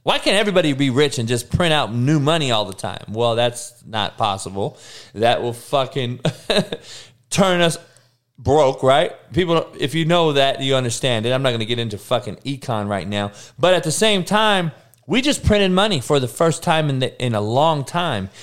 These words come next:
We gave a hundred billion dollars to Ukraine. Like, somebody's gonna eat that. Somebody's fucking taxes are going up.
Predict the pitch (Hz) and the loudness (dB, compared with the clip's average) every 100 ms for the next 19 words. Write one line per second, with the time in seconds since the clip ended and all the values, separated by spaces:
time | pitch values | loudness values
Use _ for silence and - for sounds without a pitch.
0 | - - 185 262 180 - 196 180 165 156 | -8 -6 0 0 0 0 0 0 2 4
1 | 170 196 113 98 190 208 190 180 160 160 | 4 2 -4 4 4 6 2 0 2 2
2 | 180 170 135 - 135 113 - 110 104 - | 2 0 -4 -6 -6 -6 -8 -8 -6 -4
3 | 147 160 131 101 90 92 _ _ _ _ | -2 -2 -2 -4 -6 -10 _ _ _ _
4 | - 143 131 - - - 107 110 453 440 | -2 0 0 -6 -8 -4 -4 -4 -4 -4
5 | - - 107 95 - 95 95 - 92 127 | -4 -6 -8 -8 -10 -12 -10 -8 -6 -8
6 | - _ _ - - - 156 254 415 453 | -12 _ _ -8 -4 0 0 0 0 4
7 | 349 - - 170 - 143 117 - 127 117 | 4 2 0 -2 0 -4 -4 -4 -6 -4
8 | - 110 110 104 107 101 95 - - | -6 -2 -2 0 0 0 -2 -4 -8